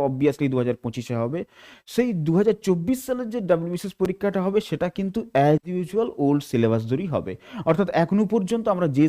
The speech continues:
সিলেবাসে দু হাজার চোদ্দো সাল থেকে পরীক্ষা দিয়ে এসেছি সেই সিলেবাস ধরেই কিন্তু দু হাজার চব্বিশ সালের পরীক্ষাটা হবে। কিন্তু দু হাজার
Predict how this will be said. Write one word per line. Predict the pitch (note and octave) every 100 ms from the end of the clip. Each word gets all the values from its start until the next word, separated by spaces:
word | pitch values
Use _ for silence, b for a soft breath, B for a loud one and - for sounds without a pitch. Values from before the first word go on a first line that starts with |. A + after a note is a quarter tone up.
| D#3
সিলেবাসে | D3+ D3+ D3+ D3+
দু | C3+
হাজার | C3 C3 -
চোদ্দো | B2 C#3
সাল | D#3 C#3+
থেকে | C#3 C3 A#2
পরীক্ষা | A#2 - A2+
দিয়ে | A#2 A#2
এসেছি | C3 C3+ F3+ F#3+ D4 C4 -
সেই | A3+ C4+ -
সিলেবাস | E3 D#3 D#3 D3+ C3+
ধরেই | C3 D#3+ F#3+
কিন্তু | D3+ B2+ - G3+ D3
দু | A#2+
হাজার | A#2 B2 -
চব্বিশ | A#2+ G2+ A2+
সালের | - A#2 D3
পরীক্ষাটা | G#2+ G2 - - G#2
হবে। | D#2+ - _ _ _ B B B -
কিন্তু | G#3+ F#3 C3+ A2 A2 - b -
দু | C3
হাজার | C#3 C#3